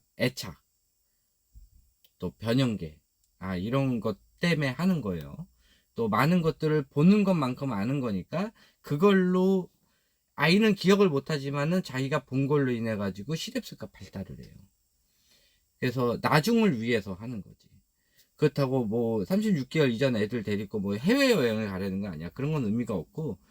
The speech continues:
그냥 집 근처 반경 십 킬로에서 이십 킬로 이내 거기만 좀 많이 돌아다니고, 간혹 가다가 이제 한 이십사 개월 지나서는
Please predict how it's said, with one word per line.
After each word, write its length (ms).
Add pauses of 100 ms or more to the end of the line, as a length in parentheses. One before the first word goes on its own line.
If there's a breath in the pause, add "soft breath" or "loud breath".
(320 soft breath)
그냥 180
집 200
근처 380
반경 400
십 240
킬로에서 560
이십 280
킬로 220
이내 720
거기만 460
좀 120
많이 220
돌아다니고, 680 (440 soft breath)
간혹 260
가다가 480
이제 360
한 180
이십사 420
개월 200
지나서는 1120